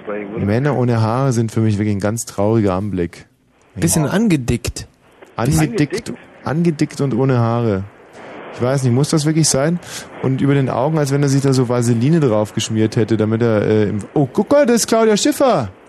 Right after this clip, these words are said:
Speaker 3: Toll, auch
Speaker 2: Süß,
Speaker 3: da.
Speaker 2: Mensch, die hat da tolle,
Speaker 3: Wunderbar.
Speaker 2: äh, äh, die, die ist auch ein bisschen angedickt.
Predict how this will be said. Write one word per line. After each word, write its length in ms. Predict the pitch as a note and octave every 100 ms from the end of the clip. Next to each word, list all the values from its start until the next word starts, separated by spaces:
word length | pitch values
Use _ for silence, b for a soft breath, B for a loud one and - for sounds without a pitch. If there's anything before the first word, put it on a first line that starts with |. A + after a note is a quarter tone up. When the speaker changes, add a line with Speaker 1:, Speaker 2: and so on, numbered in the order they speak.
| -
Speaker 3:
Toll, 520 | E3 G3+ G3+ C3+ B2 -
auch 180 | E3+ A3+
Speaker 2:
Süß, 460 | G#3+ G3 E3 B2 A#2+
Speaker 3:
da. 40 |
Speaker 2:
Mensch, 220 | D#3 C#3+
die 180 | - A3
hat 80 | B3
da 100 | A3
tolle, 380 | F#3 F3+ F3 D#3+
Speaker 3:
Wunderbar. 260 | C#3 C#3 C3+ C3+ C3 B2 A#2+ -
Speaker 2:
äh, 200 | A#2 A2+
äh, 40 | G#2+ -
die, 60 |
die 120 | A#2+ C#3+
ist 100 | -
auch 80 | E3
ein 60 |
bisschen 200 | F3 D#3+
angedickt. 680 | A#2 B2 A#2+ A#2+ - - -